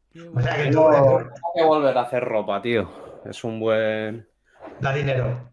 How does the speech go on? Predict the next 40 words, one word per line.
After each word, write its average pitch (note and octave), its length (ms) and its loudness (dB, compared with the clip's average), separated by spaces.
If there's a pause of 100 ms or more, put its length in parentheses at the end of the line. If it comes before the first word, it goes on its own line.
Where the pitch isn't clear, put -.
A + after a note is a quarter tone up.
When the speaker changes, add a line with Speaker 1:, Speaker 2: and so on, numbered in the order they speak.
(300)
Speaker 3:
Sí, - 200 -6 (440)
es - 140 -18
un G#2 120 -4
buen, G#2+ 800 -4
es - 120 -18
un, A2 340 -4
joder, G2+ 300 -4
tío, F#2 140 -8
es F2+ 100 -8
que - 80 -12
me F2+ 420 -8
fa-, G2 260 -8
me F#2 160 -12
falla A2 260 -4
la F#2+ 140 -4
dialéctica, F2 680 -10
eh, G#2 40 -16
estoy G2 240 -20
fatal. F2 400 -18 (340)
Em, F2 840 -12 (220)
es G2+ 200 -8
una C3 440 2
buena C3 280 0
fuente C3 260 -6
de B2 80 -4
ingresos B2 340 -6
pasivos, A2+ 500 -8
joder, G#2+ 340 -6
tío, G2+ 200 -6
que F#2 80 -10
no F#2 80 -10
me G2 120 -10
sale. F#2+ 260 -10 (260)
Eh, F#2+ 60 -18 (400)
Speaker 1:
Qué D#3+ 120 -20
Speaker 3:
se E3 40 -20
me C3 80 -20
Speaker 1:
bueno. F2+ 180 -10
Speaker 3:
pierde G2 300 2
la G2 120 -2